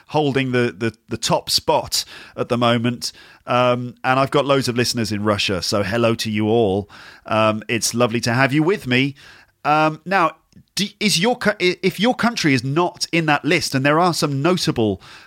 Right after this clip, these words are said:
countries missing, including Ukraine, uh, including Brazil. Come on, Brazil, where are you? Where are you? Come on, Ukraine. And, and all those other countries, all those other South American nations, not to mention France, for goodness sake,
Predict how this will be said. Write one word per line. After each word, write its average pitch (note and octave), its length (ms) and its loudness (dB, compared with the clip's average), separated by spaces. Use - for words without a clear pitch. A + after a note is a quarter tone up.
countries C3 440 -2
missing, A#2+ 460 -2
including A#2+ 520 -2
Ukraine, G3 600 0
uh, B2 140 0
including C#3 420 -2
Brazil. D#3+ 680 2
Come A3 200 -2
on, E3+ 140 -4
Brazil, D#3+ 420 0
where A#3+ 200 0
are C#4 220 0
you? G#2+ 260 -2
Where A#3 240 0
are A3+ 140 0
you? B2 160 -2
Come A#3 220 -2
on, F3 100 0
Ukraine. G#3 580 0
And, F#3 300 0
and G3+ 140 2
all C4 120 2
those G3 200 2
other A#3 160 2
countries, E3 400 0
all G#3 100 2
those D#3+ 180 2
other F3 200 0
South F3+ 280 -2
American D#3+ 440 0
nations, F3 580 -2
not - 180 -4
to D#3+ 80 -6
mention D3+ 400 0
France, A#3+ 560 0
for D3 120 -2
goodness A2 340 -4
sake, G#3+ 460 0